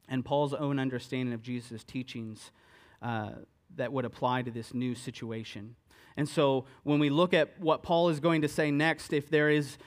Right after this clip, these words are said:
th-, there's, there's literature out there, liberal literature out there of, of does what Paul say next actually bear the same amount of weight because of how he prefaces it? And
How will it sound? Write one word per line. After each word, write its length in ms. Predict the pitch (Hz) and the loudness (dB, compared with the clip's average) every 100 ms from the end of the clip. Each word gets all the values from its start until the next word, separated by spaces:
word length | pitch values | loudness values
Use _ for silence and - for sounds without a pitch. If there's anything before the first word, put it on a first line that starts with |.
| - | -6
th-, 160 | 135 151 | 0 2
there's, 320 | 160 151 131 147 - - - | 4 2 -2 -8 -10 -20 -4
there's 180 | 156 151 | -4 0
literature 480 | 170 208 202 196 175 | 4 6 4 4 4
out 240 | 160 160 | 4 4
there, 240 | 147 143 | 2 2
liberal 340 | 135 175 151 151 | 2 2 2 0
literature 380 | 147 139 143 147 | 0 -2 0 2
out 220 | 139 139 | 2 2
there 220 | 143 139 | 2 2
of, 220 | 131 127 - 196 | 2 -2 -8 -16
of 400 | - 143 131 143 | -2 -2 -2 -8
does 260 | 139 170 139 | -2 -2 0
what 220 | 151 165 | 0 2
Paul 240 | 170 190 196 | 4 4 4
say 240 | 202 180 | 4 4
next 340 | 170 170 - | 4 2 2
actually 560 | 180 170 - 175 160 156 | 2 2 2 0 2 0
bear 300 | 139 156 165 | 2 4 4
the 100 | 147 | 2
same 240 | - 175 | 0 2
amount 280 | 170 165 156 | 2 4 4
of 120 | 143 | 2
weight 280 | 139 156 151 | 2 0 0
because 260 | 139 143 131 | -2 -4 -2
of 80 | 131 | -4
how 300 | 147 156 143 | 2 2 2
he 240 | 143 131 - - - | -2 -4 -8 -20 0
prefaces 640 | 185 165 156 127 127 123 | 2 2 0 -2 -6 -4
it? 180 | 127 120 | -4 -4
And 300 | 139 135 | -2 -2